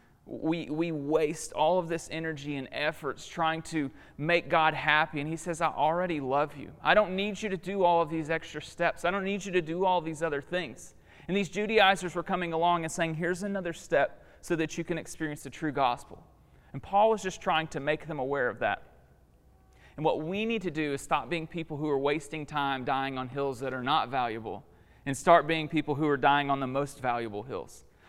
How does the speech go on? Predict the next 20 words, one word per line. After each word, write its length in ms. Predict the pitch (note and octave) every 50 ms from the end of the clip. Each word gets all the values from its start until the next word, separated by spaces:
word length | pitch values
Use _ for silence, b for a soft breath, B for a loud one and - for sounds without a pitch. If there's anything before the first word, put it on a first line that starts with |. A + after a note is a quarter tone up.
| b b
So 200 | b - A3+ G#3+
if 120 | G#3+ G#3+ G#3+
you 80 | G3
have 240 | F#3 G#3+ G3+ A3 G3
your 100 | G#3+ F#3+
Bibles, 380 | D#3+ F#3 F3 F3+ F#3 F3 E3+ E3+
I 60 | F3+
want 140 | F3+ F3+ F3
to 40 |
encourage 380 | E3+ E3 - F#3+ F#3 F#3 - -
you, 80 | F3+ -
open 320 | - G#3 A#3+ - B3 G#3
up 200 | G3+ G#3+ G#3 G#3
to 100 | - F#3+
Galatians 600 | D#3 D#3+ D#3 D#3+ E3+ F3 G3 - - F3 D#3+ - -
chapter 340 | - F#3+ D#3 E3 - - D3+
one. 260 | D#3+ F3 F#3 F#3+ F#3+
We're 120 | G3 G3+
gonna 120 | G#3+ G3 F3+
start 560 | - - - - B3 B3+ A#3 G3 - -